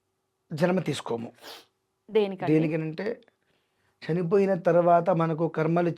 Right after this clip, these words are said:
Speaker 1: చేస్తారున్నారు కదా,
Speaker 2: ఉమ్.
Speaker 1: ఆ కర్మలు చేయటం అనేటువంటిది ఆ పిల్లవాడికి రుణం తీరుతుంది, పితృ రుణం.
Speaker 2: ఓ, అది బాధ్యత కాబట్టి
Speaker 1: ఉమ్.
Speaker 2: వాళ్ళకి.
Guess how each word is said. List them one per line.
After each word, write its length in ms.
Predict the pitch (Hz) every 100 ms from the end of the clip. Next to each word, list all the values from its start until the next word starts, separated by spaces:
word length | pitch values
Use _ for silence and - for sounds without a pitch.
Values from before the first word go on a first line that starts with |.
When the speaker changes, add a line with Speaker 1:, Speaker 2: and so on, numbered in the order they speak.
| 160
Speaker 1:
చేస్తారున్నారు 640 | 165 - 165 156 147 151
కదా, 300 | 139 147 202 -
Speaker 2:
ఉమ్. 200 | 208 165 _ _ _ _ 165
Speaker 1:
ఆ 100 | 156
కర్మలు 440 | 156 165 196 202
చేయటం 400 | 180 180 175 180
అనేటువంటిది 960 | 180 175 175 170 160 180 226 190 202 - _ _ 165
ఆ 80 |
పిల్లవాడికి 920 | 160 - 165 190 208 214 208 196 240 233
రుణం 340 | 160 185 180
తీరుతుంది, 460 | 160 143 135 139 -
పితృ 240 | 165 160 165
రుణం. 240 | 131 127 - _ _ _ -
Speaker 2:
ఓ, 40 | 190 -
అది 100 | 208
బాధ్యత 400 | 202 196 190 196
కాబట్టి 440 | 175 156 151 -
Speaker 1:
ఉమ్. 40 | 139
Speaker 2:
వాళ్ళకి. 340 | 135 139